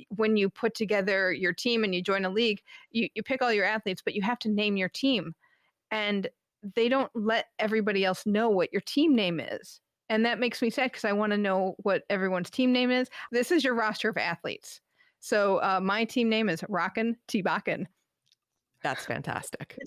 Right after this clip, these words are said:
Speaker 1: I love, but there's nowhere that that's mentioned. So let us know what your team names are. There is still time to get in on the action for that and for fantasy brackets. Brackets are predicting who will be on the podium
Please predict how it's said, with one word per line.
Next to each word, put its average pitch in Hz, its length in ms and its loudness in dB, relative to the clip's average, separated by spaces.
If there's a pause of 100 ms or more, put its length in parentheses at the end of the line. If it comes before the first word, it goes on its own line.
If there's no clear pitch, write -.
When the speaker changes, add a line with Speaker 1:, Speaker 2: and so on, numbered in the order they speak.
Speaker 1:
I 277 100 2
love, 285 500 2 (100)
but 254 160 -2
there's 277 220 0
nowhere 269 840 4 (120)
that 226 220 0
that's 220 300 -2 (140)
mentioned. 180 520 -6
So - 300 -4 (280)
let 254 140 0
us 269 140 -2
know 240 80 2
what 220 120 -2
your 180 100 -2
team 233 240 -6
names 226 200 -2
are. 233 160 0 (320)
There 240 140 2
is 220 160 0
still 247 300 0
time 233 240 0
to 214 80 2
get 208 160 2
in 214 180 2
on 196 160 0
the 190 120 -2
action 190 280 -4
for 175 140 -2
that 190 280 0
and 247 320 2
for 208 200 0
fantasy 185 440 -4
brackets. 175 480 -2
Brackets 180 540 -4
are 175 160 -2
predicting 185 580 -4
who 196 120 4
will 190 160 2
be 180 160 0
on 170 80 -2
the 165 80 -6
podium 175 500 -2